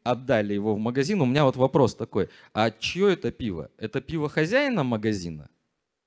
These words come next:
или продавца? Вот кто как считает?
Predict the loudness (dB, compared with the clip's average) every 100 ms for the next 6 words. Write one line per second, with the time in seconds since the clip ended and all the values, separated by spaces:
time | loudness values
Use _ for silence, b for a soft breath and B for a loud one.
0 | _ _ _ _ -4 -2 0 0 -2 -4
1 | -8 -8 _ _ _ _ _ _ _ _
2 | _ _ _ _ _ _ -20 -20 _ _
3 | _ 0 0 0 -6 -8 -12 -10 -10